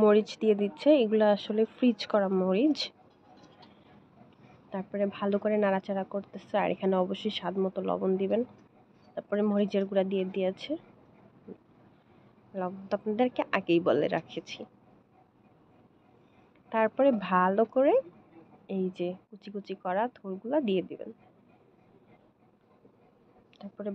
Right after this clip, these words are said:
ভালো করে, উম, মশলাটাকে কষাবেন, কষিয়ে তারপরে অনেক টাইম চুলার উপরে রেখে ভাজবেন। আপনারা দেখবেন যে খেতে দা-, এতটা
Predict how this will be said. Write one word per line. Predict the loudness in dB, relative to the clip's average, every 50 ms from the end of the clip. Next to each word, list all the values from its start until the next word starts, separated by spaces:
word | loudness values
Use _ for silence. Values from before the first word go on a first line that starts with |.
| -6 -2
ভালো | -2 2 2 2 2
করে, | 2 0 0 2 4 2 2 2
উম, | 0 -2 -4 -6 -6 -8 -8 -8 -8 -10 -12 -12 -10 -6
মশলাটাকে | -6 -6 -6 -6 -4 -4 -4 -4 -4 -4 -4 -6 -4 -2
কষাবেন, | 0 -2 -2 -2 -2 -6 -6 -6 -8 -14 -14 -12 -8
কষিয়ে | -8 -8 -8 -8 -6 -2 0 2 2 0 0 -4 -20 -20 -20 -20 -20 -20 -20 -20 -20 -20 -20 _ _ -20
তারপরে | -20 -16 -10 -4 -2 0 2 2 2 0 2 4 4
অনেক | 6 6 4 2 0 -2 0
টাইম | 2 4 4 2 0 -4
চুলার | -4 -2 0 0 0 0
উপরে | 0 0 0 2 2
রেখে | 0 -2 -4 -6 -6 -6
ভাজবেন। | -8 -6 -4 -4 -4 -4 -2 2 4 6 6 4 2 -4 -20 -20 -20 -20 -20 -20 -18 -10 -10 -8
আপনারা | -2 2 4 6 6 6 8 8
দেখবেন | 8 6 6 4 0 0 0 0
যে | -2 -4 -6 -6
খেতে | 0 0 0 2 4 2 4 4 2 0
দা-, | -2 -6 -4
এতটা | -4 -4 -4 0 2 4 4 4